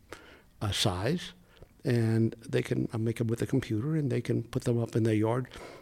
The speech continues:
to tell their neighbors, "I'm against what's happening to the Ukrainians." So public art is very important to me too, not just the gallery and the gallery space.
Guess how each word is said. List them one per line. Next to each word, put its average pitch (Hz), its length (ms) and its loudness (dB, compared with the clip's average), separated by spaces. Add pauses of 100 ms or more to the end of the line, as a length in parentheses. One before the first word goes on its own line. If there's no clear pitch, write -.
to 135 80 4
tell 170 260 6
their 139 220 10
neighbors, 156 500 6 (540)
"I'm 135 180 8
against 139 460 6
what's - 140 -2
happening 117 340 2
to 113 120 0
the 117 80 0
Ukrainians." 117 680 -2 (480)
So - 140 6
public 190 380 8
art 202 140 6
is 131 80 4
very 175 200 6
important 147 420 4
to 113 60 -2
me 107 100 2
too, - 220 2
not 107 260 2
just - 280 0 (480)
the - 80 -4
gallery 98 380 -2
and 104 80 -2
the 101 80 -2
gallery 95 300 -4
space. - 520 -6